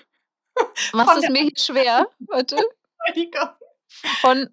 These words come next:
Speaker 2: von der Osten.
Speaker 1: Genau, von der
Speaker 2: Okay.
Speaker 1: Osten.
Speaker 2: Das, okay, das sage ich jetzt noch mal. Und Franziska von der Osten.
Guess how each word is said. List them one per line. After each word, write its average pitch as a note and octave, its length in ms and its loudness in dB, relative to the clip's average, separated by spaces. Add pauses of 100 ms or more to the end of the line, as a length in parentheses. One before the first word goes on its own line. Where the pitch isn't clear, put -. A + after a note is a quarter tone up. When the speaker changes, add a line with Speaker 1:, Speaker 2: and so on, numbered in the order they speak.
Speaker 2:
von C#4 180 0
der D4+ 140 2
Osten. F#3 760 -6
Speaker 1:
Genau, C#4 500 2
von C4+ 180 -6
der A#3+ 100 -8
Speaker 2:
Okay. G#3 220 -4
Speaker 1:
Osten. D#3+ 100 -20 (200)
Speaker 2:
Das, A#3+ 200 -2
okay, A#3 320 -2
das F3 160 -6
sage A3 160 -6
ich B3+ 60 -10
jetzt A3+ 100 -12
noch G#3+ 160 -10
mal. G#3 480 -8
Und D#4 220 -2 (160)
Franziska B3 500 -8
von G#3+ 180 -4
der F3 140 0
Osten. D#3 460 -10